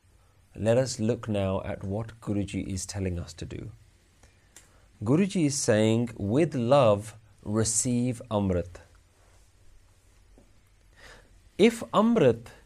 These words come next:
is within us, if the Amrit is inside us,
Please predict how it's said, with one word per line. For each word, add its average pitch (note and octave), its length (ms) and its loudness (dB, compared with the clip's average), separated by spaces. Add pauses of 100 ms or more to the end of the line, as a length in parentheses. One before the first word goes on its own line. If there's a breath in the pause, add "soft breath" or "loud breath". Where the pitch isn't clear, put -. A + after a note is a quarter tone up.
(240)
is C3+ 280 0
within C#3 340 2
us, - 460 -4 (800)
if A#2 200 -8
the A2+ 160 -2
Amrit D3 460 0 (100)
is G#2+ 180 0
inside C#3+ 500 2
us, - 420 0